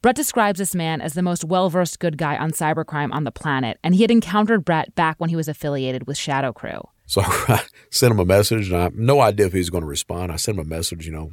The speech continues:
Speaker 2: "Hey, I respect every single thing you did. You did a great job.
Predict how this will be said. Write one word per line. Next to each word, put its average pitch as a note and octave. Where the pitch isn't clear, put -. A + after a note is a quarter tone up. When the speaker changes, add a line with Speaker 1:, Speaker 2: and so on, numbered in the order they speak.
Speaker 2:
"Hey, G2+
I D2+
respect F#2
every G2
single F2+
thing G2
you D#2+
did. G2+
You D#2+
did C#2+
a C2+
great F#2+
job. E2+